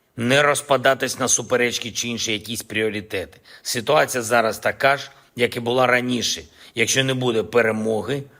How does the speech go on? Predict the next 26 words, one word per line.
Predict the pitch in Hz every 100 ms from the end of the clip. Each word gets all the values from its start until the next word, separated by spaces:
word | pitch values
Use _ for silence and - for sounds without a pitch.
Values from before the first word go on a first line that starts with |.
| _ _ -
то | 123
не | 120
буде | 117 131 123
країни. | - 117 107 85 73
Наша | 113 131 - 107
перемога | 117 113 113 113 101 127 127 - _ _ _ _ _ _ -
можлива. | 110 113 113 110 95 69 - _ -
Вона | 107 117
буде, | 113 110 123 107 - - - -
якщо | 107 117
ми | 110 113
всі | - - 117 85 - _ _
будемо | 110 135 123 107 78 - _
зосереджені | 110 131 147 - 120 151 156 113 101 78
саме | - 120 113
на | 104
ній. | 98 90 69 - _ _ _ _ -
Не | 110
на | 113
політиканстві | 110 - 127 117 107 147 143 160 143 - - - _ _ _
чи | - 131
пошуках | 135 135 - 113 98
якогось | 104 - 117 110 -
свого | 113 110 104 - -
особистого | 135 135 123 131 - 120 120
інтересу, | 117 120 110 104 -